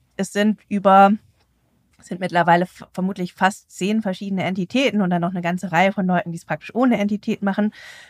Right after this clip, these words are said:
Ähm, und, äh, die schreiben dann einfach Proposals, sagen, was sie machen wollen. Dann gibt's Milestones. Ähm, ja, ist natürlich, es ist, äh, manchmal ein bisschen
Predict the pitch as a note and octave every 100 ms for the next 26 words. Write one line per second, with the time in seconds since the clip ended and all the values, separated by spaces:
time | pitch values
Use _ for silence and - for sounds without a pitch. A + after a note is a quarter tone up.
0 | - F#3+ F#3+ F#3 F3+ _ _ _ _ _
1 | _ _ G#3 G3+ G3+ G3+ F#3+ - G#3 -
2 | F#3+ G3 F#3 F3+ F#3 - - G#3+ G#3 G#3+
3 | G#3+ - F3 F3 F3+ G3 G#3+ A#3 A3 F#3+
4 | G3 F#3+ G#3+ G#3+ - G#3+ D#3+ D#3+ - A#3
5 | A#3+ - - F#3+ G3 G3 - _ _ _
6 | _ F3+ F3 F3 E3+ - _ - C#3 -
7 | F#3+ G3+ A3 - - G#3+ A#3 - - G3+
8 | G3 G3 - - _ _ _ F#3+ G3+ B3+
9 | C4+ G#3 G#3 - A3+ G3+ F#3+ G#3